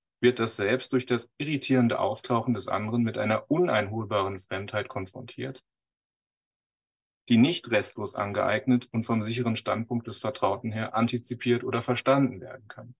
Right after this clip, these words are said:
Wäre das der Fall, so Husserl, wäre das Eigenwesentliche des anderen in direkter Weise zugänglich,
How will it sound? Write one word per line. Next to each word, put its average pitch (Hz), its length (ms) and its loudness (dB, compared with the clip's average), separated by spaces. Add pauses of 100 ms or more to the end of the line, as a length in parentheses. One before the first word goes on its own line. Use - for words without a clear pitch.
(1040)
Wäre 123 260 2
das 143 280 2
der 95 160 0
Fall, 98 480 -2
so 113 160 -8
Husserl, 127 500 0 (640)
wäre 151 320 4
das 131 280 2
Eigenwesentliche 113 840 0
des 98 200 -10
anderen 110 520 2
in 143 180 4
direkter 107 520 2
Weise 87 280 -6
zugänglich, 110 680 -8